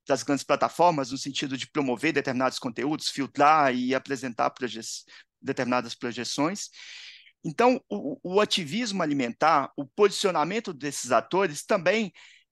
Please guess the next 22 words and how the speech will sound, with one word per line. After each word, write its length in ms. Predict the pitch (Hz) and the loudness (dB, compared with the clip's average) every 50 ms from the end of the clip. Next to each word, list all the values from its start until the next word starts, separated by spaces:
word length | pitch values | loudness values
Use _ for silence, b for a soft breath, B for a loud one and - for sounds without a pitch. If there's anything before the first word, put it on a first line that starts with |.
| _ _ _ - 139 | _ _ _ 2 6
é, 420 | 143 151 151 160 160 160 143 - _ _ _ - | 8 8 8 8 8 6 4 2 _ _ _ 0
ele 440 | 175 180 180 196 208 214 220 185 _ _ _ _ _ _ _ _ _ _ _ _ _ - | 0 2 2 0 -2 -6 -6 -8 _ _ _ _ _ _ _ _ _ _ _ _ _ 0
perpassa 720 | 233 247 - - - - 185 196 220 226 - - 226 - | 0 0 0 0 4 6 6 6 6 4 2 -2 -4 -2
essa 280 | - 226 233 - - 226 | 0 -2 -2 -2 -2 -4
regulação 400 | 226 202 226 226 214 - 220 214 | -2 0 0 0 0 -2 -2 -2
das 180 | 220 214 - | -2 -2 -2
redes 160 | 220 214 - | -6 -8 -8
sociais. 580 | - 247 226 - - 226 190 160 123 117 - - - - | -8 -10 -8 -2 0 0 0 0 -2 -6 -10 -14 -8 -6
Vou 120 | 135 127 | -4 -2
dar 100 | 110 156 | 0 2
um 40 | 170 | 2
exemplo 360 | 175 143 135 165 165 - 190 | 2 0 0 -4 -2 -2 -4
do 160 | 160 180 196 | -2 -2 -4
YouTube. 420 | 214 220 - - 190 180 147 - _ _ _ B B B B B B B B B B - - | -4 -4 -4 -2 -2 -2 -2 -2 _ _ _ B B B B B B B B B B -10 -4
É, 320 | - 123 123 127 127 135 135 | 0 2 4 4 4 4 4
o 160 | 131 143 156 | 2 2 2
YouTube, 600 | 170 170 170 - 175 185 165 220 233 226 220 - _ _ - | 2 2 2 2 0 0 0 -2 -6 -6 -6 -10 _ _ 0
é, 420 | - 135 135 131 123 123 120 - - - | 0 2 2 4 2 2 0 -2 -2 -4
ele, 640 | 139 143 151 151 160 156 175 190 190 175 156 113 _ _ _ _ _ _ _ _ _ _ _ _ _ _ - | -2 -2 -2 -4 -4 -4 -2 0 2 2 2 2 _ _ _ _ _ _ _ _ _ _ _ _ _ _ -2
por 180 | - 175 156 151 | 2 2 4 4
exemplo, 560 | 147 123 - 139 165 202 208 - 139 131 - - | 2 2 2 0 0 0 -2 -6 -10 -10 -10 -6
ele 300 | - 131 131 139 143 | -4 -4 -2 -2 -4